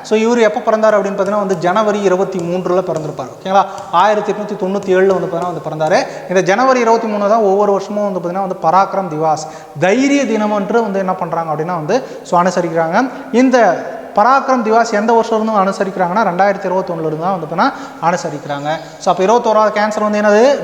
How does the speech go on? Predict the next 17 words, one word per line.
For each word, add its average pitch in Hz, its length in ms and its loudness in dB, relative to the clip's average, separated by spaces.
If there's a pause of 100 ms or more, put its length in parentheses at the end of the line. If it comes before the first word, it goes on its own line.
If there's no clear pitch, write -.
பி, 254 100 2 (180)
சுபாஷ் 190 400 0
சந்திர 156 280 -6
போஸ். 151 140 -4 (100)
இதுவும் 220 280 2
ரொம்ப 185 240 0
முக்கியமான 180 400 -4
கொஸ்டின். 226 280 -4 (340)
So - 100 -2
அதனால 196 240 2
நல்லா 175 220 2
படிச்சு 151 180 -6
வச்சுக்கோங்க. 139 300 -6
நெக்ஸ்ட் 233 200 0 (920)
இருபத்தி 202 240 2
ரெண்டாவது 190 260 2
பாருங்க. 180 200 -2